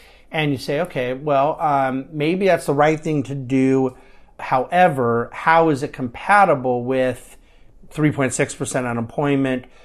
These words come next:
potentially another three percent plus year in real G D P growth, and so forth?" And, and this is where, and again, it gets off the politics of it and the kind of,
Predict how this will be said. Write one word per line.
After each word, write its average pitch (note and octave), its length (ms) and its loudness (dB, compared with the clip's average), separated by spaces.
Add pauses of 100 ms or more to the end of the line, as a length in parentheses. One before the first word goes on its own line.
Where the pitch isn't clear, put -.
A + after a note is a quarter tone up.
(160)
potentially C#3+ 800 0
another C3 340 2
three C#3+ 200 -2
percent C3 380 -8
plus - 300 -4
year B2+ 160 -2
in B2 100 -4
real C3 160 -2
G A#2+ 160 -6
D A#2 100 -8
P C#3+ 260 -4
growth, B2 640 -4 (560)
and C3 160 -6
so D3 180 0
forth?" A#2+ 500 -6
And, E3+ 260 0
and G3 220 -2
this B3 200 2
is E3+ 160 -4
where, C#3 360 2
and D3 160 -4
again, C#3 220 -2
it B2+ 40 -4
gets D3 180 -6
off F3+ 240 2
the D#3 80 -2
politics C#3+ 520 0
of C3 220 0
it B2+ 120 -2
and A#2 140 -4
the A#2 120 -4
kind B2+ 340 -6
of, G2+ 220 -10